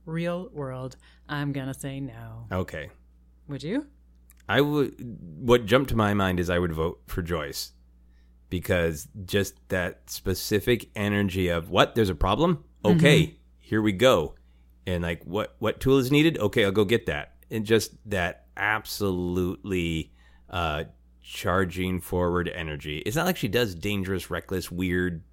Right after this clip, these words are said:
Speaker 2: selfish things. She just has such an energy of, "I recognize a problem and I will not let go of it
Speaker 1: Yeah.
Speaker 2: until it's addressed."
Speaker 1: Yeah, so maybe she'd be good at cutting through all the red tape.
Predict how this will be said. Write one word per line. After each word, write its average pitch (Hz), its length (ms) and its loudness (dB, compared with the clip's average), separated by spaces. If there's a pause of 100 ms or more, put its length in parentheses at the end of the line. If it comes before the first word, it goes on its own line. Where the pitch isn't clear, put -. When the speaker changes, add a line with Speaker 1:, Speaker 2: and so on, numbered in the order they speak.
Speaker 2:
selfish 90 600 -2
things. 85 500 -2 (540)
She - 200 -10
just 87 140 -4
has 92 140 0
such - 200 -4
an 98 100 0
energy 87 360 -4
of, 82 180 -4 (420)
"I 110 80 4
recognize 127 460 2
a 98 40 -2
problem 95 440 0
and 92 180 -4
I 92 100 -2
will 98 260 2
not 95 220 0
let - 360 -10
go 101 260 2
of 85 100 -2
it 85 240 -4 (200)
Speaker 1:
Yeah. 175 180 2
Speaker 2:
until 95 180 4
it's - 140 -2
addressed." 92 560 -2 (140)
Speaker 1:
Yeah, 175 240 0
so - 160 -4
maybe 151 220 -2
she'd 151 160 -4
be 160 80 -4
good 165 160 -2
at 165 120 -6
cutting 151 240 -4
through 156 140 -6
all 147 80 -6
the 156 80 -6
red 151 120 -8
tape. 202 240 -8